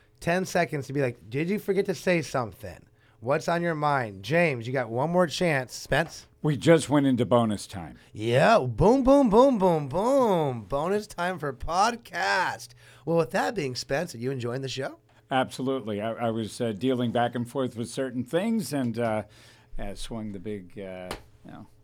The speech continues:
Speaker 2: I made it happen. So we get to, uh, <laughs> chat with these gentlemen just a little while longer. Uh, so we'll have an extended, uh, you know, a topic here, which is really an important one. I would just like to ask the two of you, do you think when it comes down to local politics,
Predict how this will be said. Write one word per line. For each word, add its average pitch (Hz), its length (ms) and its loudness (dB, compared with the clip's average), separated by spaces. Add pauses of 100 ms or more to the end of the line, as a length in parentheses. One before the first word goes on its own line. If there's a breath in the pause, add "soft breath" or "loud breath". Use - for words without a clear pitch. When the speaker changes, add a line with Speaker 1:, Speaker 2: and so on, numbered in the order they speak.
(160)
Speaker 2:
I 233 560 -4
made 202 180 4
it 165 120 4
happen. 135 420 4
So - 140 -2
we 131 140 0
get 147 240 0
to, 143 220 2
uh, 139 100 -2
<laughs> 135 160 2
chat 165 220 2
with 170 100 -2
these 156 180 2
gentlemen 147 400 2
just 143 240 -2
a - 20 -2
little 190 180 2
while 196 240 4
longer. 185 460 2 (400 loud breath)
Uh, 117 160 -4
so 120 160 -12
we'll 123 100 -4
have 120 200 -6
an 117 80 -8
extended, 127 680 -8 (100)
uh, 113 180 -12
you - 180 -16
know, 110 300 -12
a 120 100 -14
topic 139 400 -10
here, 139 120 -4
which 151 220 -6
is 175 160 -6
really 202 280 2
an 156 80 0
important 156 420 -6
one. 131 160 -4
I 175 160 0
would 226 140 0
just 170 220 -6
like 117 180 -4
to 127 100 -8
ask 98 220 -12
the 107 80 -12
two 95 260 -8
of 87 100 -10
you, 101 160 -6 (480 soft breath)
do 120 80 -6
you 180 80 0
think 202 240 -2
when 185 140 0
it - 80 -6
comes 147 240 -6
down 139 160 -4
to 120 80 -4
local 120 260 -2
politics, 110 640 -8